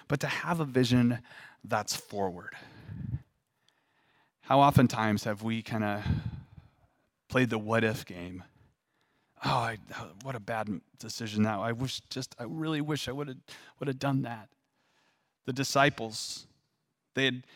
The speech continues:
had been holed up and, and, and thinking, "What, what,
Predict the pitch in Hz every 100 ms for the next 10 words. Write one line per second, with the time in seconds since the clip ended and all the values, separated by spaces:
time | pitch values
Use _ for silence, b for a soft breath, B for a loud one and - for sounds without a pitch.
0 | b - 127 113 104 127 - 156 151 135
1 | 135 - 117 117 - 120 b b 127 127
2 | - 151 151 147 156 143 - 160 180 156
3 | 170